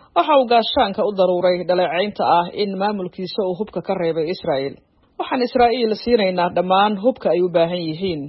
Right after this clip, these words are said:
ayuu yiri. Madaxweynaha xilka haya ayaa sidoo kale soo bandhigay hindise saddex weji ah oo ku saabsan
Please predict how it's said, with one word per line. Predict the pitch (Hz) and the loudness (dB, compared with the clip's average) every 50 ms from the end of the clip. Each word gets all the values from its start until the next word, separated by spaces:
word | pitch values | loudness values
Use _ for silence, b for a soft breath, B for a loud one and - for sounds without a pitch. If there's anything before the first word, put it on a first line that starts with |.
| - _ | -14 _
ayuu | - - 175 170 156 139 | -6 -4 -4 -4 -4 -4
yiri. | 127 143 165 185 180 - - _ b b b b b _ | -4 -2 -2 -2 -2 -4 -6 _ b b b b b _
Madaxweynaha | - 160 180 - 175 170 180 196 190 170 | -4 -4 -2 0 0 0 2 0 0 -2
xilka | - 214 202 196 - 170 | -2 -4 -4 -4 -2 0
haya | 170 180 185 196 196 185 B B B B B B - | 2 4 4 4 4 2 B B B B B B -2
ayaa | 277 277 269 254 | 2 2 2 2
sidoo | - - 285 254 220 214 | 0 0 0 2 2 2
kale | - 214 202 196 | 0 -2 -2 -2
soo | - - 233 214 233 240 | -2 -2 2 2 2 2
bandhigay | 214 208 196 180 180 175 175 196 196 196 196 | 2 2 0 0 0 -2 0 0 0 0 0
hindise | 185 196 180 170 170 180 - - 233 220 - 247 | -2 -4 -6 -6 -8 -10 -4 0 0 2 2 0
saddex | - - 302 240 208 208 - | -2 -6 -6 -4 -4 -4 -4
weji | 202 180 180 170 - 220 196 | -2 -2 -2 -2 -2 0 0
ah | 175 180 | 2 2
oo | 175 165 180 | 2 0 0
ku | - 240 - | -2 -4 -2
saabsan | - 185 170 165 - - 214 214 | 0 0 0 0 0 0 0 0